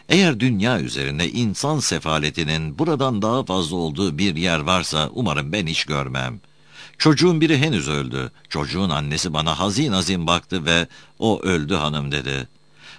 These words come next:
Başka bir bebek ölüm halinde yerde yatıyordu. Afyonun etkisi altındaydı. Gıdasızlıktan dolayı annesinin sütü yok ve bebek de açlıktan ölüyor.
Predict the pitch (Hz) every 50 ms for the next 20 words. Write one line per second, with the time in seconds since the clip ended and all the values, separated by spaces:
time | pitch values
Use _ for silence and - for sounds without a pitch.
0 | - - 131 147 - - 185 175 175 165 151 123 139 139 120 151 - - 95 120
1 | 117 139 139 127 113 107 117 101 107 104 95 101 101 85 73 82 87 82 67 69
2 | 90 92 80 73 - 71 71 71 69 69 64 67 69 67 - - - 110 113 -
3 | - 113 113 117 123 110 101 104 101 - - 95 - - 113 92 78 73 71 -
4 | 82 76 73 69 69 69 71 67 64 64 64 64 - - - - - - - -
5 | - - 73 90 123 143 160 160 151 135 - 156 139 117 127 147 - - 123 139
6 | 151 143 101 80 69 69 82 90 78 73 113 110 92 82 82 - - 80 92 98
7 | 90 - 82 78 - 82 76 71 69 69 - - 87 80 - 73 69 76 90 87
8 | - - 78 76 78 78 - - 78 73 - 80 80 76 76 76 65 71 71 67
9 | 65 64 64 -